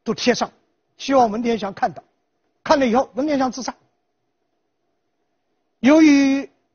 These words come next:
元军守卫的严密，也许文天祥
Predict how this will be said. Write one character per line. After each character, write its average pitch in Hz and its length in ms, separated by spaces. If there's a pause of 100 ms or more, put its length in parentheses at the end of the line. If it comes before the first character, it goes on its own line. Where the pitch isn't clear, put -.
(360)
元 262 400
军 285 240
守 - 240
卫 170 180
的 190 80
严 139 240
密， 262 180 (1120)
也 220 400
许 - 240
文 190 240
天 254 220
祥 220 260